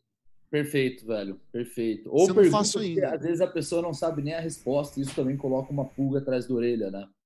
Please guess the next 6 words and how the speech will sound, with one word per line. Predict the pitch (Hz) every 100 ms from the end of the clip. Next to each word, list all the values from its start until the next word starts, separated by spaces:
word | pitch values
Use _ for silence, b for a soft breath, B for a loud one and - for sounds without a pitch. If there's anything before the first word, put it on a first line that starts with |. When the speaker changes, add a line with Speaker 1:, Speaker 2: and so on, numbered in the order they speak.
| _ _ _
Speaker 2:
Sim. | - 117
Speaker 1:
Isso | 104
é |
interessante | 120 120 131 127 131 127 131
também, | - 131 120 113
legal. | 123 143 131 170 -